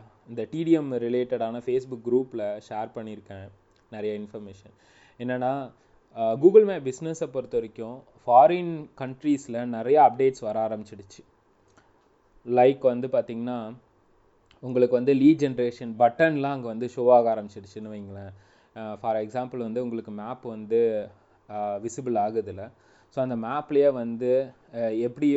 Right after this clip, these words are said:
இந்த சி டி ஆர் பட்டன்லாம் இருக்கு, அஹ், click here இல்லைன்னா கான்டாக்ட் பண்ணுங்க, so இந்த மாதிரி விஷயங்கள்லாம் பட்டன் ஷோ ஆக ஆரம்பிச்சிடுச்சு. அதே மாதிரி ஒரு ரெ-, ரெஸ்டாரண்ட் இருக்குன்னா, அந்த ரெஸ்டாரண்ட், அஹ், ஷோ ஆகுதுன்னா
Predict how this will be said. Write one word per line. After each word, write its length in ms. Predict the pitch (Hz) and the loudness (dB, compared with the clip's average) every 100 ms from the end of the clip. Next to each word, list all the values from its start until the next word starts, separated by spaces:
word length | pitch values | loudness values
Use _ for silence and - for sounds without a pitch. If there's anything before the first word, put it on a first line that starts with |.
| 131 | 2
இந்த 160 | 120 117 | 0 -4
சி 180 | 165 | 0
டி 120 | 160 143 | 4 6
ஆர் 140 | 117 | 6
பட்டன்லாம் 500 | 110 110 131 120 117 | 2 2 0 0 -4
இருக்கு, 300 | 101 101 101 - _ _ _ - | -8 -10 -16 -18 _ _ _ -4
அஹ், 200 | 117 113 | 0 0
click 240 | 113 120 - | -2 -8 -8
here 380 | 120 113 110 110 | -6 -2 0 0
இல்லைன்னா 340 | 107 110 113 | 0 -4 -10
கான்டாக்ட் 440 | 113 113 117 104 - | -8 -10 -10 -14 -14
பண்ணுங்க, 340 | 107 107 104 107 107 _ _ | -14 -14 -14 -16 -18 _ _
so 200 | - 117 | -2 -2
இந்த 200 | 123 131 | 0 -2
மாதிரி 260 | 131 139 139 | 0 0 -2
விஷயங்கள்லாம் 600 | 123 127 117 113 117 113 | -4 -10 -10 -10 -6 -4
பட்டன் 280 | 107 123 117 | -4 -4 -8
ஷோ 200 | 113 110 | -6 -4
ஆக 220 | 107 104 | -4 -6
ஆரம்பிச்சிடுச்சு. 600 | 101 101 98 104 _ 107 104 _ _ _ _ _ 123 | -12 -16 -20 -20 _ -20 -20 _ _ _ _ _ 0
அதே 220 | 123 135 | 2 4
மாதிரி 200 | 139 135 | 4 4
ஒரு 200 | 123 120 | 6 6
ரெ-, 320 | 117 120 - | 4 2 2
ரெஸ்டாரண்ட் 560 | 131 131 175 170 147 135 | 2 4 8 8 6 -4
இருக்குன்னா, 420 | 117 110 110 110 127 147 _ _ - | -10 -12 -14 -14 -18 -20 _ _ -6
அந்த 180 | 131 127 | 0 2
ரெஸ்டாரண்ட், 640 | 127 - 175 170 151 139 131 123 113 | 2 2 2 2 -4 -4 0 0 -2
அஹ், 180 | 120 117 | -4 -2
ஷோ 160 | 143 151 | 2 6
ஆகுதுன்னா 400 | 151 127 123 139 | 6 2 -6 -6